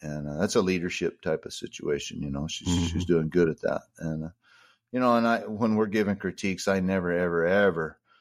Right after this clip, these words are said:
Speaker 1: want anybody to leave an experience that, uh, between the two of us of a critique that, that they're discouraged, right? I want 'em to absolutely be encouraged. Can't wait to get back to the shop.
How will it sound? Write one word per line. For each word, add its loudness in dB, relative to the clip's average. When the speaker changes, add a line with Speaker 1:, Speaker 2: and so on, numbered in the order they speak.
Speaker 1:
want 4
anybody 4
to -2
leave 2
an 2
experience 2
that, 0
uh, -2
between 0
the 0
two 2
of 4
us -2
of 0
a -6
critique -4
that, -4
that -6
they're -2
discouraged, 0
right? 0
I -4
want 2
'em -4
to -14
absolutely -2
be -2
encouraged. -2
Can't -2
wait 2
to -18
get -2
back -2
to -12
the -10
shop. 0